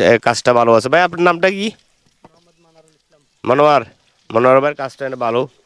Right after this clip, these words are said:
Speaker 1: খুব মন দিয়ে লাগা কাজ করতেছে। এ বাসার,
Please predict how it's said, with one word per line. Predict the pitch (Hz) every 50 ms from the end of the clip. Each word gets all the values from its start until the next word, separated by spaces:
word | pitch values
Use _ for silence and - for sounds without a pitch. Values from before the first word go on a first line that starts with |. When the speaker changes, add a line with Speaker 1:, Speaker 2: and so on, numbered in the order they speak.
| _ _ _ - _ _ _ _ _ _ _ _ _ _ _
Speaker 1:
খুব | - 120 113
মন | 120 123 123 123
দিয়ে | 120 120
লাগা | 120 123 117 113
কাজ | 107 117 110 -
করতেছে। | - 113 107 - 113 101 104 98 95 - - _ _ _ -
এ | - 156
বাসার, | 190 185 202 233 226 202 147